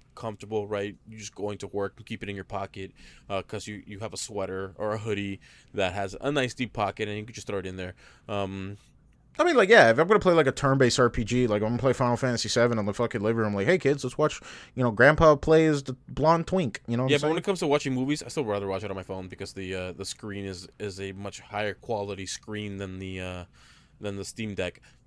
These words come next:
Speaker 2: Which is weird. I used to have a rule that I didn't wanna watch movies on my phone, but then after a while, I just said, "Fuck it, I'm never gonna have a chance to watch it," so I just start watching movies on
Speaker 1: Yeah,
Speaker 2: my
Speaker 1: giving your
Speaker 2: phone.
Speaker 1: overnight job and, uh, your job mostly being nothing most of the de-, most of the time.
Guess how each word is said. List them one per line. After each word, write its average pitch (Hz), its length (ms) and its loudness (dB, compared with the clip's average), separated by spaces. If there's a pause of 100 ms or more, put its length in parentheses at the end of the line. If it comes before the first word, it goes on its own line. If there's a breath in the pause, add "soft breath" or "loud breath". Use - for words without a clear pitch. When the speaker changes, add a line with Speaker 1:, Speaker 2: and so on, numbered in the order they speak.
(220 soft breath)
Speaker 2:
Which 151 180 4
is 165 140 2
weird. 175 180 10
I 123 60 10
used 143 160 4
to 180 60 6
have 160 120 6
a 143 60 6
rule 131 260 10
that 120 140 8
I 113 60 8
didn't 120 360 2
wanna 117 220 2
watch 110 300 4
movies 110 380 0
on 107 240 2
my 101 120 2
phone, 113 580 2 (380 soft breath)
but 123 160 8
then 123 160 8
after 117 260 6
a 123 40 6
while, 117 180 8
I - 20 6
just 104 180 -2
said, 113 140 0
"Fuck - 380 4
it, 131 160 6
I'm 113 140 4
never 117 200 4
gonna 120 180 4
have 110 180 4
a - 20 -4
chance 113 340 0
to - 60 -4
watch 104 240 2
it," - 40 -8
so 104 120 -2
I - 40 0
just 92 120 -6
start 98 160 0
watching 107 260 0
movies 107 280 0
on 104 60 0
Speaker 1:
Yeah, 110 40 -4
Speaker 2:
my 107 80 -2
Speaker 1:
giving 107 160 0
your 120 80 2
Speaker 2:
phone. 113 80 0
Speaker 1:
overnight 98 320 -8
job 98 280 -4
and, 98 200 -10
uh, 107 280 -8
your 104 140 -12
job 98 240 -6 (120)
mostly 120 760 -6
being 104 260 -8
nothing 104 400 -10 (200)
most 117 300 -12
of 113 120 -10
the 117 120 -8
de-, - 100 -16
most 113 140 -12
of 107 120 -12
the 117 60 -12
time. 113 220 -8